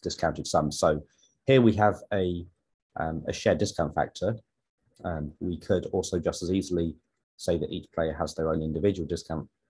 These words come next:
discount factor. Uh, it doesn't really make a big difference. So here the sum is over the stages j.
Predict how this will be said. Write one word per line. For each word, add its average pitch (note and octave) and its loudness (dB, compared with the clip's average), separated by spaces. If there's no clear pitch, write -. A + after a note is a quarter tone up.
discount - -8
factor. - -4
Uh, - -16
it - -20
doesn't D#2 -6
really D2+ -4
make D2 -4
a - -18
big D#2 -10
difference. - -12
So E2 -6
here F2 0
the D2+ -4
sum F#2 0
is F2 -2
over D2+ -2
the D2+ -8
stages D#2 -2
j. A#2+ 6